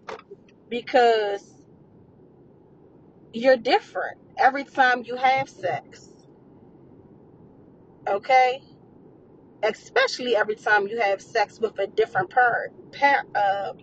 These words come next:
a different person. It's different.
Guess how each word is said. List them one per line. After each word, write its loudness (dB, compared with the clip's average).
a -4
different 0
person. -4
It's 2
different. -2